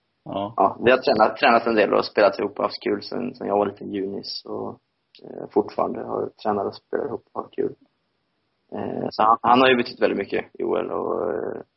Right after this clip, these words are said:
Speaker 2: verkligen bjudit på sig själv och har nog själv tyckt att det var ganska kul att hänga med oss, eh, yngre och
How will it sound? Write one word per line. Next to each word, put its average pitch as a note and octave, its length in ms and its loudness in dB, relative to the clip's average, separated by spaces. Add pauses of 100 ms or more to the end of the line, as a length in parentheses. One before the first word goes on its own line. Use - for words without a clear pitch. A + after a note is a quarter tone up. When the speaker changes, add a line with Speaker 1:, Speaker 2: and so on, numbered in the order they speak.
(1000)
Speaker 2:
verkligen G2 420 0 (120)
bjudit G#2+ 320 4
på G#2+ 100 2
sig G2+ 120 2
själv G2+ 400 2
och G2 320 0 (300)
har G#2 200 2
nog G#2 140 4
själv A2 260 4
tyckt - 240 -2
att F2 80 -4
det - 120 -12
var F#2+ 100 0
ganska G2+ 220 -2
kul F#2+ 280 0
att G#2 60 -2
hänga G2+ 200 -4
med F#2+ 100 -2
oss, - 320 -6 (560)
eh, F2 380 -2 (120)
yngre G#2+ 340 -2
och G#2 300 -2